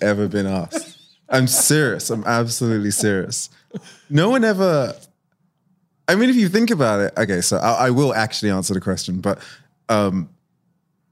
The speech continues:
in interviews, people don't ask that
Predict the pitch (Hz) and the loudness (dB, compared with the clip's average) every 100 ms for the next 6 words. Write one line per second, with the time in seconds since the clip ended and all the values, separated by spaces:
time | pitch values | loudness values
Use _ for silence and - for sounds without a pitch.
0 | _ _ - 160 156 131 151 175 139 110 | _ _ -2 2 2 2 2 2 2 2
1 | 104 - - 147 208 156 143 113 - - | 0 -2 0 2 2 2 2 0 -4 -2
2 | 117 160 175 - - - _ _ 98 92 | 0 0 -2 -6 -8 -20 _ _ -2 -2
3 | 78 - - | -2 -6 -18